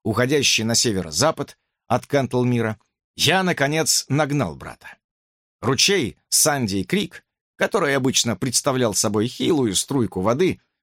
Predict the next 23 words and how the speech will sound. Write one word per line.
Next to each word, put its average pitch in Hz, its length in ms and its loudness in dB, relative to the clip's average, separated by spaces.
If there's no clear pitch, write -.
пересекающую 117 800 0
пастбище, 135 640 0
после 139 380 0
недавнего 135 540 2
дождя 131 340 0
разлился. 90 600 -4
Пусть - 400 0
и 175 100 4
недостаточно 143 800 0
глубокий 104 600 -2
для 85 200 -4
переправы 90 520 -4
вплавь, - 400 -2
но 247 240 2
не 226 220 2
был 131 160 2
и - 180 -4
лужей, 113 520 0
которую 123 400 2
можно 120 320 0
перескочить 131 600 0
без 90 200 0
разбега. 92 540 -4